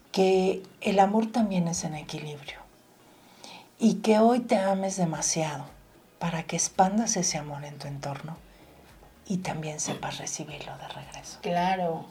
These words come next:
Speaker 2: claro,
Speaker 1: Ah.
Speaker 2: claro que sí. ¿Por qué? Porque de verdad es cierto, cuando vienes, yo digo, cuando es-,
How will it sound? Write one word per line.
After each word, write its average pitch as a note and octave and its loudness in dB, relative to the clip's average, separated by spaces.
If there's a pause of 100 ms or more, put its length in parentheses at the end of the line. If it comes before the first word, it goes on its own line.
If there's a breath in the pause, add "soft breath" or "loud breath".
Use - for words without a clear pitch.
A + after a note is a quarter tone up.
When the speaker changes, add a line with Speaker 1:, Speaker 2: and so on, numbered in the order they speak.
(140)
Speaker 2:
claro, E3+ -2 (240)
Speaker 1:
Ah. - -12
Speaker 2:
claro F#3 6
que E3+ -8
sí. F#3 -6
¿Por E3+ -2
qué? G3+ 2 (260 loud breath)
Porque E3+ 4
de E3+ 6
verdad F3 8
es F3+ 6
cierto, F3+ 6
cuando E3 6
vienes, F#3+ 6
yo E3+ 4
digo, E3 2
cuando E3 6
es-, E3 4